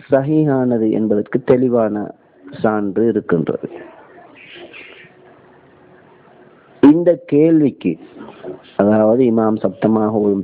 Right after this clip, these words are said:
தொழுகைகளிலே மாமூம்கள் சூரா ஃபாத்தியா ஓத வேண்டுமா என்ற கேள்விக்கு மிக தெளிவான, நேரடியான பதிலை தரக்கூடிய ஹதீஸ் அதுதான்.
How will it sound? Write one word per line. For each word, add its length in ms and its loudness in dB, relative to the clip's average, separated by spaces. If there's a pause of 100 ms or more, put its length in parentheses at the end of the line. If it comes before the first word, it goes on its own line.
தொழுகைகளிலே 680 0
மாமூம்கள் 760 0
சூரா 380 -2
ஃபாத்தியா 320 -4
ஓத 320 -2
வேண்டுமா 640 -2 (260)
என்ற 380 -4
கேள்விக்கு 760 0 (540)
மிக 280 2
தெளிவான, 840 -2
நேரடியான 840 0
பதிலை 500 0
தரக்கூடிய 840 0 (1700)
ஹதீஸ் 440 -2
அதுதான். 380 -4